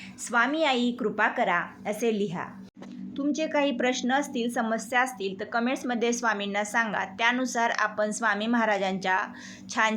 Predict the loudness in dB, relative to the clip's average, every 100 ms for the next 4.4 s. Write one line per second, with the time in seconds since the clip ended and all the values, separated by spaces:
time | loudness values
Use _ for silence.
0 | 2 2 2 2 2 6 4 4 2 2
1 | 0 -2 -2 0 2 2 2 2 2 0
2 | 0 2 2 2 0 0 -2 -2 -2 -2
3 | -2 0 -2 -2 -4 -2 -4 -2 0 2
4 | 2 0 -6 -8